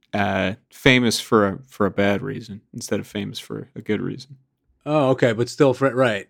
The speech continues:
Speaker 2: So they should have gone, uh, specify each time what the person's famous for, then, if it's bad. But I understand taking a liberty with language. You
Speaker 1: Yeah.
Speaker 2: know? We're, we're busy, guys. We, look, we've made a whole language here.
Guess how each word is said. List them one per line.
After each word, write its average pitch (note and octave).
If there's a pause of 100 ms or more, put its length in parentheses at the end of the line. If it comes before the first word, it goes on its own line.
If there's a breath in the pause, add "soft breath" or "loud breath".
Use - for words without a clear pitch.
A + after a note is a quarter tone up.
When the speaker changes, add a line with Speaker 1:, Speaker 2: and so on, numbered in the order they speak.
(120)
Speaker 2:
So -
they B2
should C3+
have C3
gone, A2+ (1400)
uh, G2 (120)
specify C#3
each B2
time A#2+
what A2
the G#2+
person's G#2+
famous B2+
for, G2+
then, G2
if F2+
it's F#2+
bad. F2+ (1300)
But C4
I C4+
understand G3
taking C3
a A#2+
liberty A2
with G#2 (300)
language. G#2+ (1200)
You C#3
Speaker 1:
Yeah. D#3
Speaker 2:
know? E3+ (200)
We're, F#3
we're A3
busy, F#3
guys. B2
We, D#3+
look, -
we've C#3+
made F#3
a D#3+
whole E3+
language C#3
here. F2